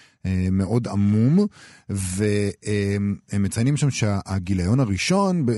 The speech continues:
יצא בכלל מאלף תשע מאות חמישים ושבע, ויצא תחת שם אחר, אוגדן ב', כך שלא ברור לגמרי מתי בדיוק מציינים את יום השנה של כתב העת, אבל כן ברור שהוא אחד מכתבי העת הישראלים החשובים,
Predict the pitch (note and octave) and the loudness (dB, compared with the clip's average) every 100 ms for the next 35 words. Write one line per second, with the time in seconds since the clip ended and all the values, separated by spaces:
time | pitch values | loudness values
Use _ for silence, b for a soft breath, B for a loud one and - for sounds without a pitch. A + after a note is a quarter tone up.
0 | G#2+ G2 G2+ G2 - C3 C3 B2 A2+ G#2 | 0 0 0 0 0 -2 0 0 2 0
1 | G2 A2 G#2+ A2 G#2 - F#2+ - F2 - | 0 -2 -2 -2 -4 -2 -2 -2 -4 0
2 | F#3 D#3+ A2 E2+ F#2 - G#2 - G2 G2+ | 0 2 0 -2 -4 -4 -6 -6 -4 -2
3 | F#2 - E3+ G#2 - F#2 F2 G2 G2 F#2 | -2 2 2 2 -2 -6 -2 0 0 2
4 | D#3+ D#3 - B B B B G#2 - C3+ | 2 0 -6 B B B B -6 2 6
5 | F#3+ G3+ G3+ G3 D#3 C3+ C3 C3+ C3+ B2+ | 6 8 8 6 4 0 4 4 6 4
6 | A2+ G#2 A#2 B2 A2+ G#2+ G#2+ A#2 C#3 A#2+ | 2 2 2 2 0 0 4 6 6 6
7 | A2+ - G#2 A2 G#2+ G#2+ G#2 - F#2+ E2+ | -2 0 0 2 2 0 -2 -2 -4 -4
8 | F2+ - E2 G2 C3+ D#3+ - F2+ G2+ - | -8 -6 -6 -2 0 -2 -4 -4 -4 -2
9 | - G#3+ A3+ D#3+ A2+ A#2+ G#2+ A#2 G#2+ B2+ | 0 4 4 4 4 0 0 -2 0 0
10 | A#2+ G#2+ G2 G#2+ F#2+ A2 A2 G2 - F2+ | 0 -2 -2 -2 -2 -2 -4 -4 -4 -2
11 | G2 G2 - - E2 A2 | 0 -2 -6 -12 -2 -2